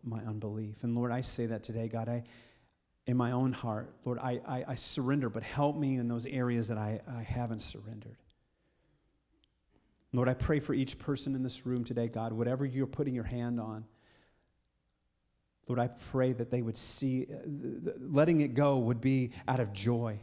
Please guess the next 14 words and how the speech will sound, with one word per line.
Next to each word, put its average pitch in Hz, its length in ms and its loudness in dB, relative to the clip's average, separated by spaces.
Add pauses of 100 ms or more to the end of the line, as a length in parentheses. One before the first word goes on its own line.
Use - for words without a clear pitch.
(120)
out 131 120 0
of 113 80 -2
the - 60 0
prize 120 560 0
that 117 120 -2
they 98 140 -2
get, 101 340 -10 (320)
the 139 220 0
eternal 143 360 2
prize 120 500 0
that's 117 200 -4
found 117 340 -2
in 113 140 -6
you. 123 320 -2